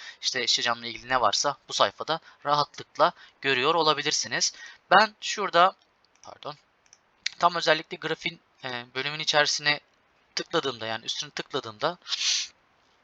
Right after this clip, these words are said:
şişe camın kendi grafiği gelecek. Bu, bu çalışma,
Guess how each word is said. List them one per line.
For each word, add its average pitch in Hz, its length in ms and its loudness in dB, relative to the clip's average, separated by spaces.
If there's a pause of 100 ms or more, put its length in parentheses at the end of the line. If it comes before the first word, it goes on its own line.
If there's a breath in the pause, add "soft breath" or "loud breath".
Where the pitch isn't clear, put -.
(580)
şişe - 260 6
camın 160 220 -2
kendi 170 280 2
grafiği 160 420 -2
gelecek. 127 480 -2 (540 loud breath)
Bu, 190 340 -2 (720)
bu 196 60 -4
çalışma, 175 380 2